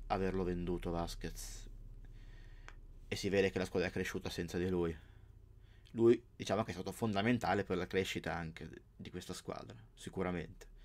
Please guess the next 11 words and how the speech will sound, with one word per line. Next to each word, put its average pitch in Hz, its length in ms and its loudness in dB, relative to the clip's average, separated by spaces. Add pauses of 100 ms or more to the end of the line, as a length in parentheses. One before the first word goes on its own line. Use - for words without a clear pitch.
(680)
Ma 123 200 10
ora 101 160 6
mi 101 180 2
sembra 107 440 6
pronto 101 340 2
per 104 120 -4
camminare 95 380 2
con 95 120 4
le 92 40 4
sue 107 160 2
gambe 104 500 10